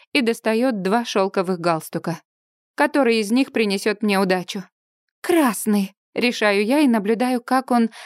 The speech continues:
завязывает галстук уверенными быстрыми движениями. "Ну же, расскажи,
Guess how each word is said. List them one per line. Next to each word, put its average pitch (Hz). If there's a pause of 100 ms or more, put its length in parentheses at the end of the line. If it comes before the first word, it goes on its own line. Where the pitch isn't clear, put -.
(120)
завязывает 214
галстук 220 (280)
уверенными 220
быстрыми 196
движениями. 175 (540)
"Ну 302
же, 233
расскажи, 262